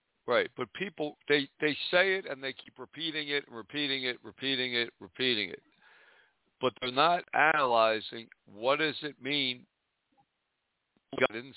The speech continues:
son. The word begotten, bring into existence, to give birth to. So God created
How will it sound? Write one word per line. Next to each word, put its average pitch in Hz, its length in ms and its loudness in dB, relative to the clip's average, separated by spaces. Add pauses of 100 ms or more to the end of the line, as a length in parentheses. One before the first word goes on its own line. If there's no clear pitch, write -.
(100)
son. 170 240 -6 (1400)
The 123 80 -4
word 127 400 -2
begotten, 131 800 0 (160)
bring 139 180 -2
into 135 360 -6
existence, 113 680 -2 (100)
to 107 140 -6
give 123 240 0
birth 170 220 0 (260)
to. - 80 -6 (880)
So 104 220 -4
God 120 380 6 (800)
created 135 520 -4